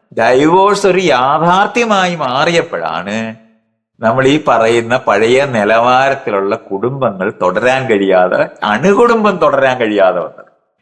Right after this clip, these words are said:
അണുകുടുംബം തുടരാതെ വന്നപ്പോൾ ഭാര്യയും കുട്ടികളും ഭർത്താവും കുട്ടികളുമുള്ള രണ്ടുപേര്, എന്ന് പറഞ്ഞാൽ സ്ത്രീ കുട്ടികളുമായി, പുരുഷൻ അവരുടെ നേരത്തെയുള്ള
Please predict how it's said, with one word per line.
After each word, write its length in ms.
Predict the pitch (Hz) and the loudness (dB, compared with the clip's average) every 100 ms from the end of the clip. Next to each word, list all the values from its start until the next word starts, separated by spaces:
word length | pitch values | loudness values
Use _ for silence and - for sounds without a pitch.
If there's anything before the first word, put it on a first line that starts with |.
| _ | _
അണുകുടുംബം 600 | 104 143 220 220 208 196 | -4 0 2 2 2 0
തുടരാതെ 480 | 175 139 147 170 170 | 0 2 2 2 2
വന്നപ്പോൾ 440 | 151 113 110 120 131 143 _ _ _ | 0 -2 -4 -2 -4 -8 _ _ _
ഭാര്യയും 640 | 120 127 139 151 165 185 208 - - | -2 0 0 0 2 2 0 -8 -8
കുട്ടികളും 580 | 127 - 123 87 71 - _ _ | -8 -4 -4 -4 -8 -18 _ _
ഭർത്താവും 520 | 123 123 - 151 165 185 | -6 -6 0 0 0 -2
കുട്ടികളുമുള്ള 840 | 147 - 151 143 139 110 87 80 117 - - _ _ - | -6 -2 -2 0 0 -2 -4 0 -2 -2 -16 _ _ -2
രണ്ടുപേര്, 800 | 202 202 180 131 120 123 117 156 - - _ _ _ _ _ _ _ | 0 2 0 2 0 0 0 -4 -8 -20 _ _ _ _ _ _ _
എന്ന് 220 | - - | -18 -8
പറഞ്ഞാൽ 200 | 110 160 160 - - - | -2 -2 -2 -10 -20 -16
സ്ത്രീ 280 | - 120 165 202 240 - | -4 0 2 2 -2 -4
കുട്ടികളുമായി, 680 | 135 - 165 147 104 76 76 - _ _ - | -6 -2 0 0 0 -6 -10 -18 _ _ -4
പുരുഷൻ 340 | 131 147 196 127 - | -2 0 -2 -2 -2
അവരുടെ 260 | 131 151 | -2 0
നേരത്തെയുള്ള 640 | 165 143 160 165 175 139 151 | 0 2 0 2 0 2 2